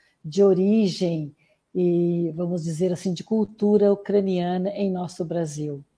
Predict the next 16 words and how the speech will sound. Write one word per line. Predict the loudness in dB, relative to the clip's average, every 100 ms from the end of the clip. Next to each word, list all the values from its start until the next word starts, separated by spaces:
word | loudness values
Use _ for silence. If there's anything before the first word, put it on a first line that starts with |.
| _ _ _ _ _ 2
Eu | 4
fico | 4 2 4
a |
imaginar | 6 4 4 2 0 0 0 2 2 0 -6 -16 -20 _ _ _ -14
o | -10
que | -6
se | -6
passa | -2 2 4 4 0 -6 -4
no | -2
coração | 2 2 0 -4 -2 -2 -2
das | -2 -4
nossas | -6 -8 -8
irmãs | -6 -6 -4 -6 -6
responsáveis | -8 -8 -10 -10 -6 -4 -2 -2 -4 -4
gerais, | -6 -4 -4 -4 -6 -8 -14 _ _ _ _ -2
provinciais, | 0 2 -2 -6 -8 -6 -4 -2 -2 -4 -10 -18